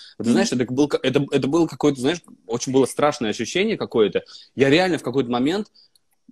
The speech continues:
Speaker 1: перестал понимать. Че-то какой-то тумблер случился, и дальше у меня вот был такой переходный м-, м-, момент, когда почему-то я очень трудно, знаешь, прошла, ушла вот эта легкость языковая.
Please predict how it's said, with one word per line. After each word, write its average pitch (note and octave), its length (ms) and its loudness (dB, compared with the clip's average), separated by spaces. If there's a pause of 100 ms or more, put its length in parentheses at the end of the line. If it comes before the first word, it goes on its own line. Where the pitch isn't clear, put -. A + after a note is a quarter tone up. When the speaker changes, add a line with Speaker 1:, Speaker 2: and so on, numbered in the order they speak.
(100)
Speaker 1:
перестал D#3 540 2
понимать. B2+ 580 -4 (500)
Че-то - 240 0
какой-то C#3+ 260 0
тумблер D3 420 0
случился, C3 720 -6 (580)
и - 100 -4
дальше D#3+ 320 2
у B2+ 40 -2
меня B2 240 2
вот B2 140 2
был B2 140 0
такой A2+ 240 -8
переходный B2+ 720 0
м-, A2+ 520 -2
м-, B2 300 4
момент, A#2+ 400 6
когда G#2 460 2 (1120)
почему-то C3+ 440 4
я A2 100 6
очень A#2+ 240 0
трудно, C#3+ 420 0
знаешь, F3 240 -4 (100)
прошла, C#3 420 -4
ушла D#3 440 -2
вот C3 120 -4
эта C3 160 -4
легкость C3 460 0
языковая. G2+ 600 -2